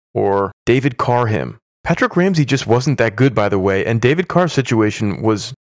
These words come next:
arguably far worse. Haskins is a pedigree prospect. He's won at every level. He's been acclaimed at every level. He loves to win. He's used to winning, and he's cocky.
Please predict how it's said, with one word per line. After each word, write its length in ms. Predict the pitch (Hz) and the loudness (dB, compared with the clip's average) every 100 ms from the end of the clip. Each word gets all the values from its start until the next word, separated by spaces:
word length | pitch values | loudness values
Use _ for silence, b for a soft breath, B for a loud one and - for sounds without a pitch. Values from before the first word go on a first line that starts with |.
| - | -2
arguably 500 | 127 143 147 131 120 | -2 0 0 0 -2
far 260 | - 113 110 | 0 2 2
worse. 460 | 98 80 73 - - - | 0 -2 -4 -8 -14 -4
Haskins 500 | 127 160 170 160 - | -2 0 0 -2 -2
is 180 | 131 113 | -4 -2
a 80 | |
pedigree 640 | 110 - 131 127 127 135 123 | -4 -4 0 0 2 0 0
prospect. 760 | - 113 104 - 95 80 - _ _ _ | -2 -2 -2 -2 -4 -4 -8 _ _ _
He's 160 | 135 113 | -2 0
won 240 | 117 127 | 0 2
at 120 | 139 | 2
every 260 | 123 127 143 | 2 2 2
level. 480 | 120 98 101 120 _ _ | 2 2 0 -2 _ _
He's 140 | 123 104 | -4 0
been 180 | 127 | 0
acclaimed 560 | 120 120 - 123 123 117 | 0 -4 -2 0 2 2
at 80 | 113 | 2
every 220 | 107 104 | 2 0
level. 480 | 98 95 95 95 - _ | 0 0 -2 -4 -8 _
He 80 | - | -2
loves 280 | 120 143 160 | 2 2 2
to 100 | 156 | -2
win. 180 | 117 117 | 0 0
He's 220 | 120 104 | 0 2
used 180 | 135 165 | 0 2
to 80 | 127 | 0
winning, 380 | 107 95 98 113 _ - | 0 0 -2 -6 _ -2
and 80 | 139 | 0
he's 120 | 139 | 0
cocky. 540 | - 156 185 - 82 | -2 -4 -4 -8 -12